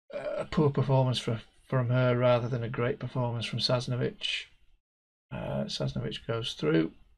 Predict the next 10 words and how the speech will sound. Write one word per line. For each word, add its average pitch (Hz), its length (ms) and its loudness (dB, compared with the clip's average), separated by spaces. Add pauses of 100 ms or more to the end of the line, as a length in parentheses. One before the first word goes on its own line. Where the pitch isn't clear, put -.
(540)
Bank, 139 760 2
a 127 60 -6
rare 127 240 2
win 131 200 2
for - 140 -2
her 131 220 6
on 131 120 4
hard 135 320 4
courts. - 760 0 (340)
Kuzmova 120 880 0